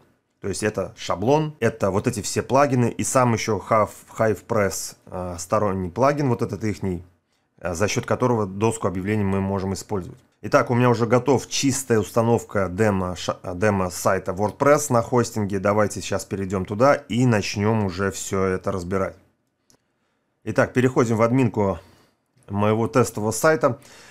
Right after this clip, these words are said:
Сразу мы переходим в внешний вид темы. Так как сама тема бесплатная, нажимаем здесь «Добавить», мы можем найти её в репозитории. То есть не обязательно скачивать её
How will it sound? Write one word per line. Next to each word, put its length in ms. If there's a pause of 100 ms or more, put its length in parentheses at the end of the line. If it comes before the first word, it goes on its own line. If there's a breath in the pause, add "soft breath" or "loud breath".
(160 loud breath)
Сразу 400
мы 160
переходим 720 (200)
в 120
внешний 420
вид 180
темы. 460 (420 soft breath)
Так 200
как 320
сама 380
тема 340
бесплатная, 640
нажимаем 520
здесь 160
«Добавить», 520
мы 140
можем 360
найти 320
её 220
в 80
репозитории. 800
То 140
есть 100
не 100
обязательно 400
скачивать 520
её 420